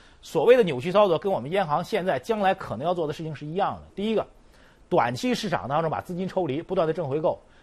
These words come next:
长期市场，我们认为，今儿在节目当中郑重的给您解释一下，有可能在长期市场当中降低存款准备金率，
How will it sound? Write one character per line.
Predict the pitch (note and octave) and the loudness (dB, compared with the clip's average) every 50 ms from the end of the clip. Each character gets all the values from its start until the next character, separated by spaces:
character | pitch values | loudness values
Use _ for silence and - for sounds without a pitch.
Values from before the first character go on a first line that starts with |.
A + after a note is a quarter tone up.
| - _ | -20 _
长 | - - E3 A3 B3 | 2 4 6 6 6
期 | A#3 C4 | 4 2
市 | A#3+ G3+ G#3+ E3 | 2 2 2 2
场， | C#3 B2 C#3 D3 D#3 D3 | 2 0 0 0 -2 -2
我 | C3 A2 G2+ | -2 -2 0
们 | A2+ D#3+ G#3+ A#3+ | 0 2 4 4
认 | B3 A3+ D#3 | 4 4 4
为， | C#3 C3 | 2 0
今 | C3 F3+ | 0 2
儿 | G3 F#3 | 2 2
在 | D3 | 2
节 | C3+ D#3 | 2 0
目 | D#3+ E3 | 0 0
当 | D#3+ | 0
中 | E3+ F3 | -2 0
郑 | E3+ - B3 F#3+ D3 | -2 -2 -2 -2 -2
重 | D3+ D3 | -4 -4
的 | B2+ A2+ G#2 | -4 -4 -4
给 | A#2+ | -6
您 | A#2+ C3 C3+ | -6 -8 -8
解 | - A2+ F#2 F2 | -10 -12 -14 -12
释 | G2 A2 | -12 -10
一 | A2 | -10
下， | G#2 E2+ - - _ _ | -10 -10 -12 -20 _ _
有 | C#3+ C3 C#3+ F#3 B3 D4 | -2 2 4 6 6 4
可 | B3 - F3+ C#3 A#2+ | 2 -2 -2 -2 -2
能 | A#2 C#3 | -2 -2
在 | E3+ E3 C3+ | -2 -2 -2
长 | B2 - C3 C3+ F3+ | -2 -4 -6 -6 -6
期 | F3 - F#3+ F3+ | -6 -6 -6 -8
市 | - - - C#3 | -8 -8 -10 -12
场 | B2 F2+ G2 | -12 -10 -10
当 | A2 A2+ A#2+ | -10 -8 -8
中 | A#2+ B2 B2 - - - - - - - _ | -8 -8 -8 -10 -16 -20 -20 -20 -20 -20 _
降 | - A#3+ A#3 F3+ D#3+ D#3 | 6 8 8 8 6 2
低 | E3 F3 D#3 | -4 -4 -4
存 | - D3+ D3+ | -4 -2 -2
款 | D#3 D3+ C3 | -2 -2 -2
准 | G#2+ F#2 | -4 -8
备 | F#2+ | -8
金 | F#2 A#2+ B2 | -8 -8 -8
率， | B2 G#2+ - | -8 -8 -10